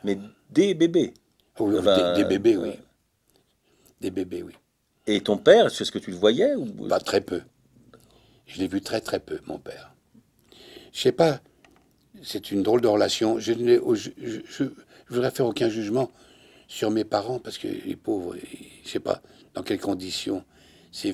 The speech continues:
Speaker 2: tout, je, ma venue est arrivée comme ça. Mon père était un homme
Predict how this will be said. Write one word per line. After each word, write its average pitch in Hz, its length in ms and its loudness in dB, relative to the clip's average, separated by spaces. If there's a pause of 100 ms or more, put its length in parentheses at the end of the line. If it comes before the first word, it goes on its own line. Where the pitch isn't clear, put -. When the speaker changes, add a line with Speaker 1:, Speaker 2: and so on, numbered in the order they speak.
(140)
Speaker 2:
tout, - 120 -20 (340)
je, - 180 -18 (100)
ma 101 160 -4
venue 98 340 -4
est - 160 -8
arrivée 92 520 -6 (640)
comme - 180 -8
ça. - 360 -6 (1080)
Mon 110 140 -2
père 101 180 -6
était 98 180 -4
un 101 120 0
homme 92 280 -2